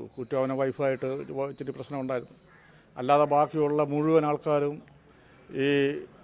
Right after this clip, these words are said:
പ്രതികളും സാക്ഷികളും പ്രതിയാക്കിയിട്ട് പിന്നെ ലാസ്റ്റ് ഒരു, ഒരാളെ കൂടെ വിട്ട ആളും എല്ലാവരും വലിയ സ്നേഹമാണ്. കാരണം അവര് നല്ല ഡീസൻ്റായിട്ടാണ് അവരുടെ സഹകരണവും ഈ നാട്ടിലുള്ള ജനങ്ങളോടും മറ്റുള്ള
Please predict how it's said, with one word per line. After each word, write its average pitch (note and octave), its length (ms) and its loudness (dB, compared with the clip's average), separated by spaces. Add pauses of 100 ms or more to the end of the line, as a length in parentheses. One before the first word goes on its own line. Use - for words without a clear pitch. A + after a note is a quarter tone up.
(1080)
പ്രതികളും D#3 460 2 (240)
സാക്ഷികളും D3+ 560 -2 (300)
പ്രതിയാക്കിയിട്ട് D3 760 0 (100)
പിന്നെ C#3+ 240 -6
ലാസ്റ്റ് C#3 300 -6
ഒരു, C#3 80 -8 (180)
ഒരാളെ C#3+ 280 -2
കൂടെ C#3 180 -6
വിട്ട A#2+ 160 -6 (160)
ആളും C#3+ 260 -2
എല്ലാവരും D3+ 380 -2 (460)
വലിയ E3+ 400 4 (100)
സ്നേഹമാണ്. A2+ 480 -6 (680)
കാരണം A#3+ 240 2
അവര് B3 200 6 (1040)
നല്ല G3+ 420 2
ഡീസൻ്റായിട്ടാണ് E3+ 600 0
അവരുടെ C3+ 260 0 (320)
സഹകരണവും C3+ 680 -2 (180)
ഈ - 20 -8 (120)
നാട്ടിലുള്ള C3 400 -8
ജനങ്ങളോടും A#2+ 500 -4 (720)
മറ്റുള്ള A#2 300 -6